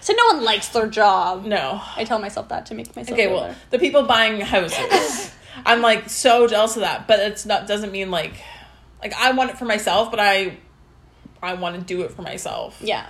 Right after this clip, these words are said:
Speaker 2: So it's, like, separating that, like, yeah, good for them, but, like, they did that.
Speaker 1: Exactly.
Speaker 2: So, like, I'm jealous, but
Speaker 1: So can you.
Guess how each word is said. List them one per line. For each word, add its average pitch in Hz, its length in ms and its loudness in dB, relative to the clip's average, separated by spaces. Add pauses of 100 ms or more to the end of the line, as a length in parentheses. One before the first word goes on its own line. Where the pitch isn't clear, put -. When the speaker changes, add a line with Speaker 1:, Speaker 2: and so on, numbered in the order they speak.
(140)
Speaker 2:
So - 160 -8
it's, 185 140 -8
like, 180 100 -6
separating 170 540 -6
that, 151 200 -8
like, 156 200 -6
yeah, 196 240 2
good 208 160 -6
for - 100 -12
them, 190 220 2
but, 170 100 -4
like, 185 260 0
they 185 200 0
did 175 260 -2
that. 113 360 -6 (280)
Speaker 1:
Exactly. 247 540 -6
Speaker 2:
So, 175 320 -4
like, 156 300 -2
I'm 180 200 -6
jealous, 151 420 -6
but 127 320 -6
Speaker 1:
So 247 140 -2
can 285 160 -8
you. - 220 -8